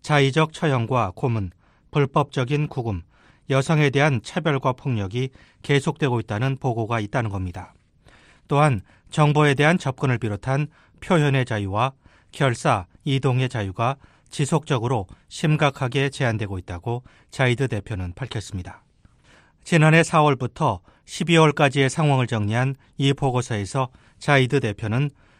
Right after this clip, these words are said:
북한 정부의 반인도 범죄 책임자들을 기소해 재판에 회부하고 국제형사재판소 아이씨씨에 관한 로마 규약을 비준할 것을 촉구했습니다.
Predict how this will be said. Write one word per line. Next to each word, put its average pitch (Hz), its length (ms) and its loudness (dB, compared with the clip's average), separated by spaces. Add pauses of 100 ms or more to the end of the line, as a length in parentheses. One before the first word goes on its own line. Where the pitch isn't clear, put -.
(140)
북한 156 360 2
정부의 123 480 0 (440)
반인도 151 500 4
범죄 135 420 2
책임자들을 131 720 -2
기소해 110 440 -6 (360)
재판에 131 540 0 (100)
회부하고 127 580 -4 (420)
국제형사재판소 147 1200 0 (240)
아이씨씨에 135 600 2
관한 113 380 -2 (260)
로마 139 380 4
규약을 131 540 -2
비준할 139 440 0
것을 107 380 -6
촉구했습니다. 101 760 -8